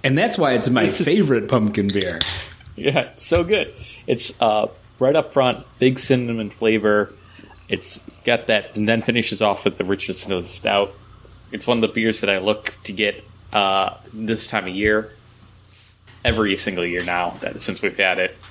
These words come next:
Speaker 2: It's used to come out in the big bomber bottles. Now I can only find it in the big variety pack.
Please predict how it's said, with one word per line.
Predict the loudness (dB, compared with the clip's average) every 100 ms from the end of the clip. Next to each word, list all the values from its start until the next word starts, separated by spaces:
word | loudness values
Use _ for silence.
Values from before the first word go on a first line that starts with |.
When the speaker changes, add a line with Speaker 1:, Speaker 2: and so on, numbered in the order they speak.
| -20 -14 -8
Speaker 2:
It's | -6 -8 -10 -4
used | 0 2
to | 2
come | 0 4
out | 2 0 -4
in | -2
the | 0
big | 0 0
bomber | 2 2 4
bottles. | 2 4 2 0 -2
Now | 2 2
I | 0
can | -2 -6
only | -6
find | -2 -2 -2
it | -6
in | -8
the | -8
big | -12 -14
variety | -10 0 0 2 -2
pack. | -2 -2 -2 -6 -14